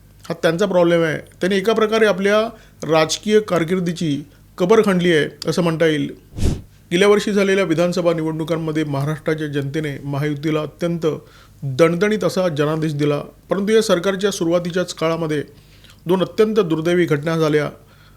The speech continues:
मस्साजोगचे सरपंच संतोष देशमुख यांची अत्यंत निर्घृणपणे हत्या करण्यात आली आणि परभणीमध्ये सोमनाथ सूर्यवंशी या तरुणाचा पोलीस कस्टडीमध्ये मृत्यू झाला. संतोष देशमुख हत्या प्रकरणामध्ये पहिल्या दिवसापासूनच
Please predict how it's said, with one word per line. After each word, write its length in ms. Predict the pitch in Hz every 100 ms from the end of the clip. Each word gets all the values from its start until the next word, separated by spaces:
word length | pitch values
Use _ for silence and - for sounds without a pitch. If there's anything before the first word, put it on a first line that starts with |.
| - _ -
मस्साजोगचे 540 | 175 214 208 196 208
सरपंच 380 | 196 170 185 185
संतोष 380 | 170 165 175 180
देशमुख 360 | 165 165 170
यांची 260 | 160 156 170
अत्यंत 440 | 156 - 175 160 175 180 - -
निर्घृणपणे 640 | 160 160 151 208 190 170 151 - - - -
हत्या 240 | 151 190
करण्यात 300 | 170 165 160
आली 240 | 156 147 - - - - - -
आणि 280 | 165 196 214 - - -
परभणीमध्ये 600 | 170 170 220 220 165 143 - - - - - -
सोमनाथ 300 | 180 196 226
सूर्यवंशी 680 | 220 185 180 170 180 180 165
या 160 | 165
तरुणाचा 460 | 165 160 156 160 160
पोलीस 340 | 151 160 175
कस्टडीमध्ये 760 | - 165 - 165 156 156 160 170 - - - -
मृत्यू 320 | 160 151 190
झाला. 260 | 170 151 147 - - - - - -
संतोष 400 | 196 190 254 208
देशमुख 280 | 214 233 208
हत्या 220 | 190 208
प्रकरणामध्ये 460 | 190 185 190 190 185
पहिल्या 280 | 160 165
दिवसापासूनच 800 | 175 165 170 170 165 170 170 160